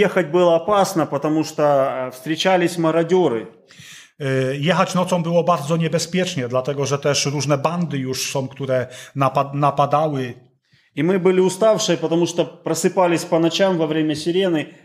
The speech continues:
Speaker 1: и прятались, e, иногда в подвале, иногда в коридоре у себя.
Speaker 2: E, i jeszcze raz.
Speaker 1: <coughs> Были уставшие, хотели спать,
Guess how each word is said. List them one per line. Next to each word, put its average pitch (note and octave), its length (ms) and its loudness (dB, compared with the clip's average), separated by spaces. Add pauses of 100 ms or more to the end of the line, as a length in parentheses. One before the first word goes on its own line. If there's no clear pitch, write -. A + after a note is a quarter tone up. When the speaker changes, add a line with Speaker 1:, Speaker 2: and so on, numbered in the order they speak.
(160)
Speaker 1:
и D3+ 80 -6
прятались, D#3 680 0
e, B2+ 240 -8
иногда E3 420 2
в F3 100 -6
подвале, F3 540 2
иногда C#3+ 340 0
в - 80 -10
коридоре D3 480 2
у C3 80 -2
себя. A2+ 360 -10 (540)
Speaker 2:
E, B2 520 -2 (1080)
i C#3 100 -6
jeszcze B2 300 -4
raz. C3 300 -8 (320)
Speaker 1:
<coughs> - 840 -4
Были F#3 260 4
уставшие, F3+ 640 2
хотели D3 380 -6
спать, F#3+ 360 -8